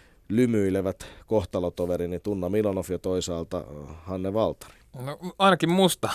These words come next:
Speaker 2: <laughs> musta tuntuu siltä, että, että ne on aika nopeasti, äh, muuttuneet. Kukaan ei kertonut mulle, että se tulee olemaan tämmöstä.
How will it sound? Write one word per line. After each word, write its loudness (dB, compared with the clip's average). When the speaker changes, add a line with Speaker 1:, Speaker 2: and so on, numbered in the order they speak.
Speaker 2:
<laughs> -12
musta 2
tuntuu -2
siltä, -2
että, -8
että 4
ne 6
on 8
aika 6
nopeasti, 2
äh, -14
muuttuneet. -4
Kukaan 4
ei 2
kertonut 0
mulle, -4
että -6
se -10
tulee 0
olemaan -2
tämmöstä. 0